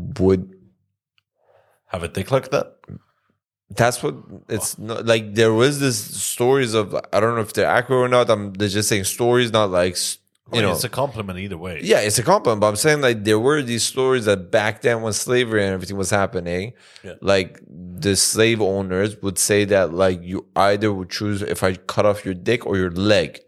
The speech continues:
Speaker 1: And some would choose their leg because the white men were so jealous of the
Speaker 2: Their dicks?
Speaker 1: the slaves' dicks.
Speaker 2: I haven't heard this one.
Speaker 1: I mean,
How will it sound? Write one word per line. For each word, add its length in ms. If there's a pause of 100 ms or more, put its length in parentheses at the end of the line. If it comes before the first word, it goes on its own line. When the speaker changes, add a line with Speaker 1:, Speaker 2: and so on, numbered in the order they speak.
(600)
Speaker 1:
And 120
some 280
would 100
choose 300
their 180
leg 300
because 320
the 100
white 240
men 200
were 100
so 440
jealous 360
of 140
the 360 (140)
Speaker 2:
Their 100
dicks? 420
Speaker 1:
the 360
slaves' 360
dicks. 460 (960)
Speaker 2:
I 100
haven't 220
heard 160
this 240
one. 80 (100)
Speaker 1:
I 80
mean, 360